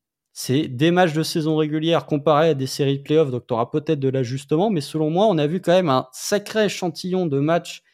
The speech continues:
et de registres différents de matchs cette saison où O K C est parvenu à l'emporter. O K C est l'une des meilleures équipes dans le clutch aussi cette saison, cinquième meilleur pourcentage de victoire.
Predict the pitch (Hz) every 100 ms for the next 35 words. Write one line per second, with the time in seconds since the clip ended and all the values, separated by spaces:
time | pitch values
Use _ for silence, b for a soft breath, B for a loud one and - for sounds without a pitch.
0 | _ - 127 123 156 165 185 151 147 -
1 | 160 156 175 160 127 135 151 - - 135
2 | - 139 180 247 143 143 156 - 202 -
3 | 160 165 185 170 156 170 - 143 135 B
4 | B 131 - 127 - 156 131 131 123 127
5 | 127 143 147 120 117 135 - 143 123 120
6 | - 147 143 123 127 - 123 - 180 254
7 | - 139 - 135 127 131 117 - - 135
8 | 139 117 123 127 - 247 247